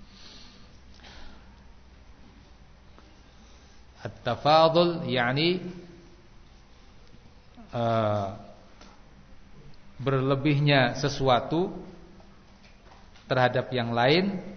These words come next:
fi bai'i kulli jinsin bi jinsihi, pada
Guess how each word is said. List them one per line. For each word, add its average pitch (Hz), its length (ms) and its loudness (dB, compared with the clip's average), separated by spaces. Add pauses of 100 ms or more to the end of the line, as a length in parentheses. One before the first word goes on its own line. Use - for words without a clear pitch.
(1040)
fi 165 240 0
bai'i 180 880 2
kulli 175 400 6
jinsin 135 800 -2 (880)
bi 175 160 2
jinsihi, 135 960 -2
pada 131 640 -2